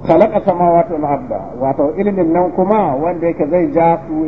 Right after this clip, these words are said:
ga sanin Ubangijinsu, wanda yake shi zai ba su komi. Don haka ya ce, "Ba abin bautawa da gaskiya sai ni," in ji Ubangiji. "Khalaqa samawati wal arda," Allah ya halitta samai kuma ya halitta ƙasa bil haqqi, wato da abin da yake nashi, ba rance yayi ba.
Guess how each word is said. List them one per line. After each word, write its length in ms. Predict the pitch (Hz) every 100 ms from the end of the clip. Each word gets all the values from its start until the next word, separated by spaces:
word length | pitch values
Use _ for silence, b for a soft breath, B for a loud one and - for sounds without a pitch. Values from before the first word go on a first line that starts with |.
| 135
ga 80 | 135
sanin 440 | - 180 175 165 160
Ubangijinsu, 800 | 143 135 165 156 165 156 147 131
wanda 320 | 151 156 147
yake 160 | 147 143
shi 180 | 160 -
zai 160 | 143
ba 220 | 123 127 127
su 80 | 117
komi. 400 | 110 110 107 95 - - - - - - - -
Don 160 | 131 165
haka 220 | 180 156
ya 120 | 156 156
ce, 160 | 160
"Ba 200 | 139 160
abin 200 | 139 143
bautawa 480 | 147 156 147 139 143
da 80 | 131
gaskiya 480 | 120 - 147 143 139 147
sai 160 | 131
ni," 160 | 131 131
in 140 | 123
ji 40 | 127
Ubangiji. 440 | 113 110 104 101 - - - - - -
"Khalaqa 320 | 160 196 180
samawati 400 | 180 156 156 156
wal 120 | 139
arda," 200 | 139 135
Allah 260 | 165 165 147
ya 100 | 156
halitta 360 | 156 160 143 147
samai 320 | 147 135 156
kuma 180 | 151 156
ya 100 | 151 143
halitta 320 | 143 131 120
ƙasa 380 | 127 139 139 131
bil 160 | 120
haqqi, 320 | - 156 - 139
wato 300 | 123 127 120
da 220 | 113 90
abin 360 | 123 135 196 180
da 80 | 156
yake 200 | 156 131
nashi, 360 | 131 135 - 98 107
ba 220 | 113 120
rance 260 | 120 123
yayi 400 | 156 156 147 143
ba. 220 | 135 131